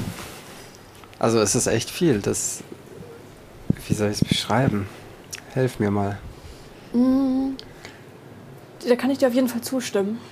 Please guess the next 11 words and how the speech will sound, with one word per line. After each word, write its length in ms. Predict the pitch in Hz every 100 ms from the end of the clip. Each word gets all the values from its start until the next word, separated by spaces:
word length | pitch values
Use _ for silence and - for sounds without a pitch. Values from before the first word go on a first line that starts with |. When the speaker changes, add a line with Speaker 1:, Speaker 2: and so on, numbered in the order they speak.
| -
Speaker 2:
Also 160 | 226
ich 100 | 220
hab 100 | 247 247
das 120 | 233
Gefühl, 480 | 226 - 240 254 269 - -
dadurch, 240 | - 214 214
dass 180 | 226 220
wir 100 | 214
halt 180 | 220 214
jeden 320 | 202 233 330 359
Abend, 520 | 254 269 262 220